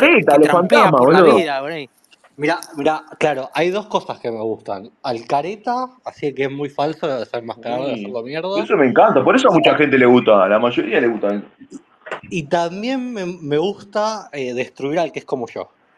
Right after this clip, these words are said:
Speaker 3: ¿entendés? Al que quiere ser medio hegemónico en Twitter, así,
Speaker 1: <laughs>
Speaker 3: destruirlo me encanta.
Speaker 1: Va, tremendo mambito ahí igual.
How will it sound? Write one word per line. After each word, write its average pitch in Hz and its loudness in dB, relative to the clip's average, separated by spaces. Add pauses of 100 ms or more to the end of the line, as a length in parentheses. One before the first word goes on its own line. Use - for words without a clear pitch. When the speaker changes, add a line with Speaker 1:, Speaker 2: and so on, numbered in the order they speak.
(360)
Speaker 3:
¿entendés? 117 -12
Al 117 -14
que 117 -14
quiere 151 -4
ser 156 -6
medio 151 -2
hegemónico 131 -4
en 110 -10
Twitter, 120 -8
así, 147 -10 (320)
Speaker 1:
<laughs> - - (100)
Speaker 3:
destruirlo 175 0
me 120 -10
encanta. 104 -12 (120)
Speaker 1:
Va, 143 2
tremendo 165 4
mambito 147 4
ahí 127 6
igual. 123 4